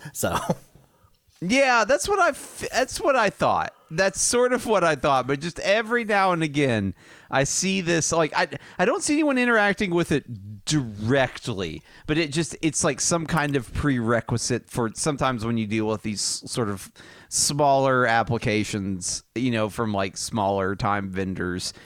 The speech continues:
Speaker 2: it somehow, like, comes with that,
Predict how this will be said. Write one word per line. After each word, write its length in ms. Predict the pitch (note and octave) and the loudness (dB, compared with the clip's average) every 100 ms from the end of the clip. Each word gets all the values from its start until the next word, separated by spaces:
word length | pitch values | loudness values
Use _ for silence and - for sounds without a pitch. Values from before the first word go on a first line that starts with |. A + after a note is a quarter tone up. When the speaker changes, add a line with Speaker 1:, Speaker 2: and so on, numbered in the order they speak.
| - - | -12 -8
Speaker 2:
it 160 | A#2+ | -4
somehow, 760 | - C#3+ A#2 A2+ G#2+ G#2 G2 F#2 D2+ G#2 | 0 0 0 0 2 4 2 -2 -8 -2
like, 200 | G2+ - _ _ _ _ | -2 -4 _ _ _ _
comes 500 | - C3 G#2+ F#2+ F#2+ | -4 -2 -2 -2 -6
with 320 | - A2+ G#2+ - | -6 -4 -4 -6
that, 480 | G#2 A2 G#2 G#2 | -2 0 2 0